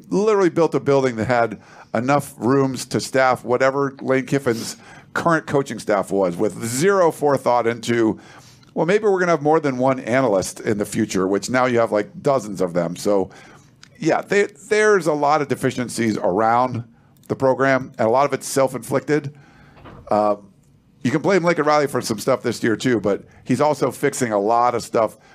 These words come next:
There's a lot of history that people made just horrible decisions for not just years, but for decades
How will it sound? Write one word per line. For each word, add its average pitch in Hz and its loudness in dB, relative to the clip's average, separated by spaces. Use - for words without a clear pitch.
There's 104 -2
a 120 0
lot 147 2
of 123 0
history 98 -2
that 107 -2
people 131 0
made 113 0
just 107 -2
horrible 139 2
decisions 101 -4
for - -2
not 185 2
just 170 -2
years, 127 2
but - -4
for 95 -2
decades 82 -4